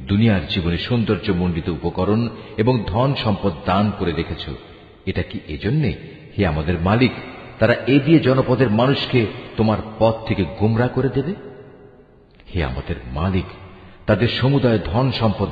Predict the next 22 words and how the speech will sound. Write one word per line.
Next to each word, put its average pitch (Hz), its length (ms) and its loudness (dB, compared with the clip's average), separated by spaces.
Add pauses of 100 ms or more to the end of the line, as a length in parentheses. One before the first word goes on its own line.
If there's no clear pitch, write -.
(140)
বিনষ্ট 139 480 -2
করে 69 200 -8
দাও, - 100 -14 (720)
তাদের 101 200 4 (100)
অন্তরসমূহকে 135 760 4 (100)
আরো 151 260 2 (160)
শক্ত 180 340 2
করে 135 220 2
দাও। 67 240 0 (300)
মূলত 135 500 4 (360)
তারা 135 200 4
একটা 151 200 0 (160)
কঠিন 170 380 6
আযাব 131 340 2
নাজিল 107 360 4
হতে 117 220 2
না 85 280 2
দেখলে 104 380 2 (500)
কখনোই 95 800 -2
ঈমান 73 340 -6
আনবে 64 280 -10
না।" 58 120 -14